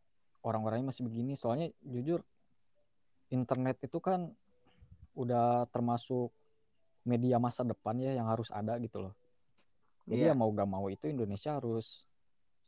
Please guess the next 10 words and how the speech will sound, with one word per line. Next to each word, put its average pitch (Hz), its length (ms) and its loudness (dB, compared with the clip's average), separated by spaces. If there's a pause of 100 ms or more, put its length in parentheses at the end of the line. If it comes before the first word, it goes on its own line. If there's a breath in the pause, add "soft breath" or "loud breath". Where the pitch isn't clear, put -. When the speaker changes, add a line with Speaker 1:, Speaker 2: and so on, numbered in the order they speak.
(640)
Speaker 1:
harus 113 400 -2
bisa 117 280 -2
mengajarkan 117 1080 -2
orang-orang 104 680 -6 (840)
supaya 107 760 -2 (320)
sop-, - 400 -6 (120)
bukan 117 240 -6
sopan, 135 300 -4 (280)
supaya 113 600 -2 (120)
ada 117 520 0